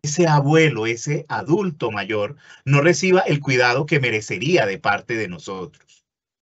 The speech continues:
¿Cuántas veces, eh, de pronto podemos tenderle la mano a una persona que esté padeciendo un malestar en su estado de salud?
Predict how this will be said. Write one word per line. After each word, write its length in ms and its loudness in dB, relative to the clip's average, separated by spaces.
¿Cuántas 360 2
veces, 760 -8
eh, 480 -4
de 300 -8
pronto 340 -4
podemos 420 -4
tenderle 540 -2
la 140 2
mano 520 -4
a 120 0
una 260 2
persona 640 -2
que 100 0
esté 280 0
padeciendo 800 0
un 180 2
malestar 680 2
en 120 0
su 120 -6
estado 440 -2
de 140 -4
salud? 500 -8